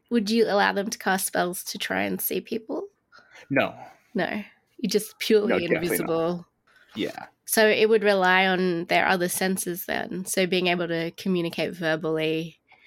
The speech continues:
Speaker 2: Yeah.
Speaker 1: maybe smells.
Speaker 2: Yeah,
Speaker 1: What if,
Speaker 2: maybe.
Speaker 1: what if
Speaker 2: Maybe.
Speaker 1: you, what if you perfected the way you fart to, like, communicate with your <laughs> team?
Speaker 2: That's not gonna work on a freaking field. <laughs>
Speaker 1: I don't know.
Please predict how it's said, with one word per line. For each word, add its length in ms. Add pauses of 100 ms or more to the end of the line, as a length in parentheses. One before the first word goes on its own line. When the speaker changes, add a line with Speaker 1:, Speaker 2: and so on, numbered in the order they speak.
(600)
Speaker 2:
Yeah. 120
Speaker 1:
maybe 220
smells. 1000 (880)
Speaker 2:
Yeah, 140
Speaker 1:
What 140
if, 60 (120)
Speaker 2:
maybe. 240
Speaker 1:
what 180
if 120
Speaker 2:
Maybe. 120
Speaker 1:
you, 300 (240)
what 180
if 200
you 140
perfected 920 (300)
the 160
way 160
you 180
fart 800 (140)
to, 220
like, 460
communicate 720
with 180
your 140
<laughs> 60
team? 300 (480)
Speaker 2:
That's 260
not 220
gonna 220
work 260
on 120
a 60
freaking 960
field. 440
<laughs> 0
Speaker 1:
I 120
don't 1400
know. 180